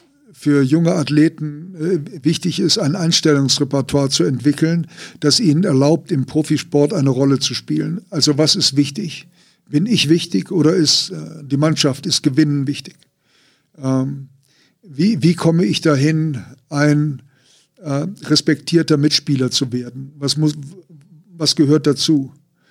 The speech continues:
Wie hart muss ich arbeiten und was bedeutet eigentlich harte Arbeit, um meine Ziele zu erreichen? Wie viel Selbstdisziplin muss ich entwickeln, um das zu tun?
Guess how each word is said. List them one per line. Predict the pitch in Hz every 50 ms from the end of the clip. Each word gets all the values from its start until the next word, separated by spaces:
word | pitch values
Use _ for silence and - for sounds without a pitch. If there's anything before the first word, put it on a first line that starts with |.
| _ _ _ _ _ _ 185 226 -
Wie | 208 139 117 160 165
hart | 120 139 143 156 165 139 165
muss | 156 151 151 147
ich | 160 147 - 196
arbeiten | 170 151 151 139 143 147 147 143 - 165
und | 170 139
was | 143 139 139
bedeutet | - 143 131 110 143 156 170 170 160 151
eigentlich | 214 180 147 139 143 143 139 -
harte | 139 143 143 139 156 -
Arbeit, | 165 147 143 139 143 147 147 160 147 - _ - - - _ _ _ _ _ _
um | - 147 143
meine | 147 147 147 147 135
Ziele | - - - 170 165 160 143
zu | - - 170
erreichen? | 170 143 123 117 127 147 147 - - 156 160 156 147 127
Wie | 139 156
viel | - - 156 143
Selbstdisziplin | 131 156 156 151 151 - - - 147 127 - - 143 135 - - 139 135 135 135 156 185 185 180 175 170 165 156
muss | 151 143 135 -
ich | - 143 135 - 175
entwickeln, | 151 123 113 123 139 131 - 143 160 180
um | 175 143
das | 135 135 127 - -
zu | - 131
tun? | - - 147 151 170 160 151 -